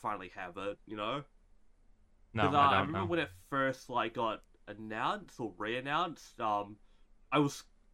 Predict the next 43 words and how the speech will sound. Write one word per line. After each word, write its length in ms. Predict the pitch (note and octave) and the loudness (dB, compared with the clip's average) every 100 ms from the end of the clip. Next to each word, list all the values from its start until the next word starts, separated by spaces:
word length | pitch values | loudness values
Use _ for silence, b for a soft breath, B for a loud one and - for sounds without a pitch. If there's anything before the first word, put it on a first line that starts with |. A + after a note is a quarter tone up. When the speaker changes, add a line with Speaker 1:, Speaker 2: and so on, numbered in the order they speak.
| - - | -20 -18
Speaker 1:
clamoring 680 | - D3+ D3 D3 B2 A2+ G#2+ | -10 2 4 4 2 -2 -4
for 240 | G#2 G2 G2 | -6 -4 -4
it, 100 | F#2+ | -2
but 100 | G2+ | -4
I 20 | |
saw 200 | C3 A#2+ | -4 -4
early 280 | A#2+ A#2+ A2 | -2 0 2
access, 440 | G#2+ G#2 A2 - | 2 0 -8 -8
like, 200 | G#2 G2 | -8 -4
"I'm 140 | A2+ A2+ | -6 -4
gonna 160 | A2+ | -6
wait, 280 | G2+ G2 F#2 | -4 -4 -4
I'm 120 | G#2+ A2 | -8 -6
gonna 160 | G#2+ | -6
wait," 320 | G2 G2 F2+ - | -4 -4 -6 -10
and 100 | G#2+ | -6
I'm, 200 | G2+ G2 | -4 -4
I'm 140 | G#2 G#2 | -10 -6
very 200 | A#2 A2 | -4 -4
glad 260 | G#2+ G#2 | -4 -4
I 40 | G2 | -4
did 140 | G#2 - | -6 -6
wait. 360 | A2 B2 D3 - - - - | -6 -4 -6 -10 -20 -20 -20
This 100 | A2 | -12
is 40 | A#2+ | -10
like 160 | A2 | -8
a, 240 | F#2 G2 - - - - - - | -8 -10 -10 -20 -20 -20 -20 -10
this 120 | C3 | -2
is 40 | |
a, 300 | B2+ A2+ G2+ | 0 0 -2
this 140 | G2+ B2 | -8 -6
is 20 | |
a 160 | A2 G2 | -6 -2
nine 480 | A2+ A#2+ C3 C3+ C3+ | 2 4 4 0 -8
point 360 | - A#2+ G#2+ | -4 -2 -2
nine, 440 | G#2+ G#2 G#2 G2+ G2+ - G#2 | -2 -2 -2 -4 -12 -10 -4
uh, 380 | G2 F#2+ F#2+ G#2 - | -2 -2 -4 -8 -4
out 180 | G2+ G2+ | -2 -2
of 40 | |
ten 200 | G#2+ G2 | -6 -8
video 300 | G2 G2 G2+ | -8 -6 -8
game, 400 | A2 G#2 A2+ A#2+ A#2 | -6 -6 -6 -10 -8
legitimately. 800 | A#2 A2 G#2+ A2 G#2 G#2+ B2 | -8 -4 -4 -4 -4 -4 -6